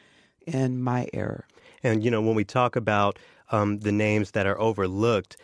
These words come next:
Speaker 2: you know, it's important, I think, to acknowledge the names that aren't overlooked. And,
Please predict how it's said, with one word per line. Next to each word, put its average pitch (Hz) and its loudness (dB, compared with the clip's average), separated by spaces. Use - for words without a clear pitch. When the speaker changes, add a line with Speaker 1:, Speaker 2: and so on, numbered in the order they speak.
Speaker 2:
you 123 -2
know, 117 2
it's 113 -4
important, 123 0
I 127 2
think, 113 0
to 120 2
acknowledge 110 0
the 107 -4
names 113 0
that 98 -2
aren't 123 0
overlooked. 95 -2
And, 95 -2